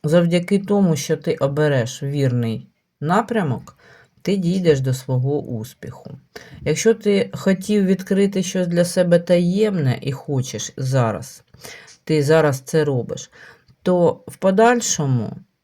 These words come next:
вся інформація потрібна тобі, вона відкриється, буде як на долоні.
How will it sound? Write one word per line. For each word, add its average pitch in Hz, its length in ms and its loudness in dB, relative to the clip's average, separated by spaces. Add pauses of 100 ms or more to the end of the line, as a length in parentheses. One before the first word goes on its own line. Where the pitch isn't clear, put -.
(340)
вся 208 460 0
інформація 190 720 0
потрібна 151 640 -4
тобі, 113 320 -6
вона 196 320 -2
відкриється, 175 640 -4
буде 135 220 -4
як 135 180 -4
на 143 120 -6
долоні. 151 600 -4